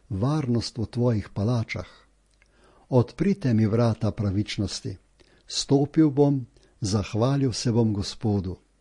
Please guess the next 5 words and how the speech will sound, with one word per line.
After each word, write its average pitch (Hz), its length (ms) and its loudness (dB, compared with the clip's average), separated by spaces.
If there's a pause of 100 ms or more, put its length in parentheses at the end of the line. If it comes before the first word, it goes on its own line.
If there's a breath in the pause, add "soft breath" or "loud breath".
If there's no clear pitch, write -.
(720 soft breath)
Svoje 139 520 4
zaobljube 139 600 4
Gospodu 135 600 2
bom 127 200 4
izpolnil 139 640 2